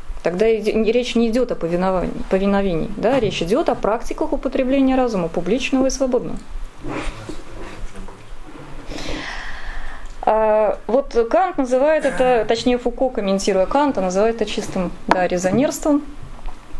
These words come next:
Вот логос ради логоса или логос никому не подотчетный, но диктующий сам себе. И Кант, как всегда, действительно дает образец трезвости. Он обращается к просвещенному монарху, да, и говорит: «Дайте свободу публичного употребления разума, и все образуется».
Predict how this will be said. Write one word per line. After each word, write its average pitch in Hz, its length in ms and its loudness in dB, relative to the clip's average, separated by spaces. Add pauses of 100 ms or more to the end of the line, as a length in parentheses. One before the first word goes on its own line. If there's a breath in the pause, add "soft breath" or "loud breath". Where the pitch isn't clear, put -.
(280)
Вот 202 480 -2
логос 254 340 2
ради 208 220 2
логоса 247 440 2
или 214 100 2
логос 208 300 2
никому 196 300 2
не 196 120 4
подотчетный, 202 680 2
но 247 100 4
диктующий 156 720 -4 (880 loud breath)
сам 196 220 2
себе. 196 340 0 (880 loud breath)
И 190 60 0
Кант, 381 320 2
как 277 260 2
всегда, 247 320 2
действительно 269 380 0
дает 240 180 2
образец 220 400 2
трезвости. 175 560 -2
Он 180 140 2
обращается 220 760 2
к 214 100 -6
просвещенному 196 680 0
монарху, 330 560 2
да, 294 220 4
и 277 40 0
говорит: 240 440 2
«Дайте 226 560 2
свободу 185 560 0
публичного 185 600 0
употребления 185 600 0
разума, 226 500 0
и 240 80 0
все 240 220 0
образуется». 226 680 2